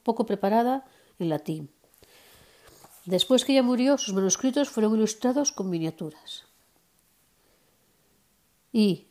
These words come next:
desde el año dos mil doce es santa. Benedicto seis, dieciséis, la...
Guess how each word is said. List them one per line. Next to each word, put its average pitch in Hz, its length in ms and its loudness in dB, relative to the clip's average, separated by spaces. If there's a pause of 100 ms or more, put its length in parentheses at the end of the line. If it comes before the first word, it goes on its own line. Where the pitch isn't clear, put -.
desde 185 460 -4
el 185 220 -4
año 226 180 2
dos 233 200 2
mil 240 120 0
doce 269 380 -2
es 196 100 -6
santa. 156 520 -8 (440)
Benedicto 220 520 0
seis, 294 380 -4
dieciséis, 277 760 -2 (640)
la... 180 420 2